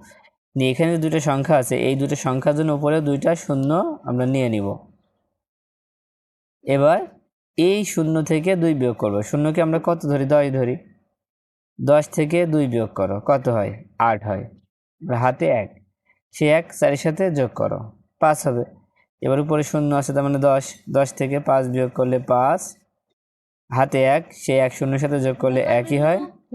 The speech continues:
নয় থেকে এক বিয়োগ করলে আট হয়। দেখো এখানে একটা দশমিক দিয়ে দাও। এবার দশ নম্বর দেখো, দশ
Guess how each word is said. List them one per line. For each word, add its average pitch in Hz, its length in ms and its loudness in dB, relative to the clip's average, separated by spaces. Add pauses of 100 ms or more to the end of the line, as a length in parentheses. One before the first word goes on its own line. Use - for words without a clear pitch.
(120)
নয় 127 220 0
থেকে 139 220 -2
এক 139 200 2
বিয়োগ 123 280 0
করলে 127 240 2 (800)
আট 156 280 0
হয়। 113 160 0 (800)
দেখো 120 220 0
এখানে 151 380 0 (240)
একটা 139 140 -4
দশমিক 123 480 0
দিয়ে 107 160 0
দাও। 101 140 -4 (1600)
এবার 127 220 0
দশ 165 200 2 (120)
নম্বর 123 340 0
দেখো, 107 260 -4
দশ 135 220 2